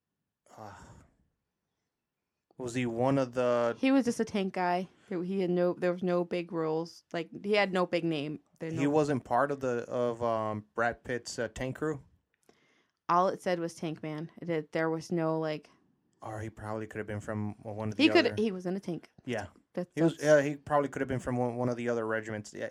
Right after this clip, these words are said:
Speaker 1: you've seen Fury?
Speaker 2: Yes, I've seen
Speaker 1: Okay.
Speaker 2: Fury. I fell asleep.
Speaker 1: Oh my God, such a good movie though.
Speaker 2: Eh, I didn't, I wasn't feeling it. But
Speaker 1: Well, you know me, how I like my history. <laughs>
Speaker 2: yeah, and it was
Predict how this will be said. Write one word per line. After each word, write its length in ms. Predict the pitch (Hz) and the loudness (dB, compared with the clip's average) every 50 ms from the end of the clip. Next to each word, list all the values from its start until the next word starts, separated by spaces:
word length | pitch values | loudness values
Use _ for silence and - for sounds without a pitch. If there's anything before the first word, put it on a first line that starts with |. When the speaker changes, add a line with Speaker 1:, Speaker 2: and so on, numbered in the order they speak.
| - - | -10 -10
Speaker 1:
you've 200 | - 175 220 214 | -8 -8 -8 -4
seen 200 | - 247 247 254 | -2 0 0 0
Fury? 420 | 240 - 269 269 285 294 269 262 - _ _ _ _ _ _ - | 0 2 0 2 2 0 -2 -4 -6 _ _ _ _ _ _ -8
Speaker 2:
Yes, 280 | 202 214 208 185 - - | -6 -6 -6 -6 -8 -14
I've 80 | 185 - | -10 -6
seen 180 | 185 185 185 | -4 -2 -2
Speaker 1:
Okay. 80 | - 175 | -2 -2
Speaker 2:
Fury. 240 | 170 165 165 160 160 | -2 -2 -2 -4 -6
I 40 | 165 | -6
fell 140 | - 170 175 | -6 -8 -8
asleep. 300 | - - 175 160 - - _ _ _ _ - - - - | -8 -10 -10 -12 -12 -12 _ _ _ _ -20 -20 -12 -6
Speaker 1:
Oh 240 | 117 120 123 120 120 | -4 -2 0 0 0
my 100 | 117 113 | -2 -4
God, 300 | 104 110 110 110 110 - | -4 -6 -6 -6 -8 -10
such 140 | - 107 - | -12 -12 -12
a 20 | |
good 100 | - 104 | -12 -8
movie 220 | 104 110 113 117 107 | -8 -8 -6 -6 -6
though. 180 | 104 98 92 - - | -6 -8 -8 -8 -8
Speaker 2:
Eh, 420 | 190 220 220 214 202 190 180 170 170 160 160 156 147 - - - - - _ _ - - - - | -6 -6 -4 -4 -4 -4 -6 -6 -8 -10 -12 -14 -18 -20 -20 -20 -20 -20 _ _ -20 -20 -16 -10
I 140 | - 110 - | -8 -8 -6
didn't, 220 | 170 165 147 - - | -6 -6 -8 -6 -6
I 140 | - 156 160 | -6 -4 -4
wasn't 360 | 165 165 - - - - - - _ _ - | -4 -6 -6 -8 -12 -12 -14 -18 _ _ -12
feeling 280 | 160 156 156 - - | -12 -10 -8 -10 -10
it. 180 | 107 - - - _ - - - - - _ _ _ | -10 -12 -14 -18 _ -20 -20 -20 -20 -20 _ _ _
But 200 | - 214 202 175 | 4 6 6 6
Speaker 1:
Well, 60 | 131 131 | 6 4
you 100 | 139 139 | 4 4
know 160 | 143 139 135 | 6 4 4
me, 100 | 135 131 | 4 2
how 180 | 120 120 117 | 2 2 2
I 100 | 113 113 | 2 2
like 200 | 113 113 107 107 | 0 -2 -2 -2
my 100 | - 113 | -4 -4
history. 440 | 107 107 95 - - - 95 117 104 - | -4 -4 -6 -10 -10 -10 -10 -10 -4 4
<laughs> 40 | |
Speaker 2:
yeah, 1160 | 196 196 - 220 220 - 185 196 - - 180 226 226 226 220 220 220 220 214 214 208 208 202 196 | 4 6 8 8 6 6 6 2 0 -2 -2 -2 0 0 2 2 2 2 4 4 4 4 4 2
and 120 | 196 196 | 2 2
it 60 | 190 180 | 0 0
was 180 | 170 170 180 | -2 -4 -8